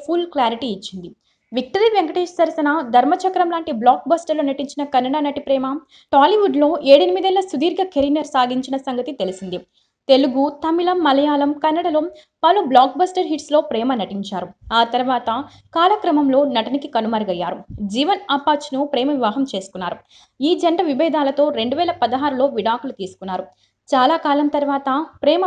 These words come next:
వ్యక్తిగత జీవితంపై ప్రముఖ తెలుగు ఛానల్ కథనం అభిమానుల్లో వైరల్ అయ్యింది. ఇక తాజాగా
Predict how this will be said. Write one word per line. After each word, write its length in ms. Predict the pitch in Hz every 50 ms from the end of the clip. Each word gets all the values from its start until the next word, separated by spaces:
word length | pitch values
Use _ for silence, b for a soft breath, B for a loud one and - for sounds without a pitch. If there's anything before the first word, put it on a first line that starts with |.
| 330
వ్యక్తిగత 360 | 262 247 - - 330 349 339 349 285 233
జీవితంపై 480 | - 277 262 269 269 277 262 247 - 254 269 294 294 B B B _ _
ప్రముఖ 220 | 285 294 311 381 392 381 381 370
తెలుగు 220 | 302 285 285 285 311 294
ఛానల్ 240 | - 302 285 294 302 294 -
కథనం 280 | 269 240 269 285 277 - 240
అభిమానుల్లో 480 | 240 233 254 277 277 262 254 240 247 247 277 294 277 262
వైరల్ 260 | 226 208 220 - 202 185
అయ్యింది. 280 | 185 180 180 185 175 - _ _ - 233
ఇక 80 | 226 240 220 -
తాజాగా 520 | 226 214 220 226 220 269 269 262 262 262